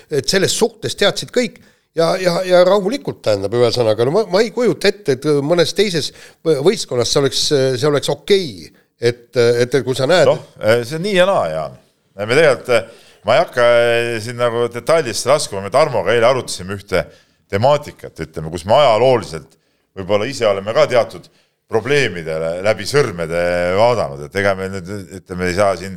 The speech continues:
Speaker 2: nüüd nii rinda kummi ka lüüa, eks ole, selle, selles suhtes. Et, et aga noh, las see jääb. Aga, aga, äh, siukseid asju võistkondades, äh, ilmselt, äh, noh, eks ma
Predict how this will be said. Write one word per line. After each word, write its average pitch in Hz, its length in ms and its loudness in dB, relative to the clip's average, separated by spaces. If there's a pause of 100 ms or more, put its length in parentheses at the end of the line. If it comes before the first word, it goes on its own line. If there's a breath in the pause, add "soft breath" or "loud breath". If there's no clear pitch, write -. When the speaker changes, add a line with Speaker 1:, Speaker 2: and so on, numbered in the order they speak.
(460 soft breath)
Speaker 2:
nüüd 90 160 -6
nii 120 180 2 (180)
rinda 113 320 -4
kummi 113 360 -6
ka 143 120 4
lüüa, 104 380 -6
eks - 180 -14
ole, 73 160 -4
selle, 85 240 0 (140)
selles 90 280 -4
suhtes. 76 340 -14 (360 soft breath)
Et, 90 260 -4
et 95 240 -4
aga 107 260 2
noh, 113 160 2
las 107 160 0
see 123 120 2
jääb. 123 260 2 (300 loud breath)
Aga, 95 480 2
aga, 98 220 4 (140)
äh, 101 880 -2
siukseid 170 420 0
asju 165 280 0
võistkondades, 78 680 -6 (220)
äh, 85 500 -2
ilmselt, 101 580 -2
äh, 104 220 6
noh, 113 200 2
eks 113 220 -2
ma 117 140 4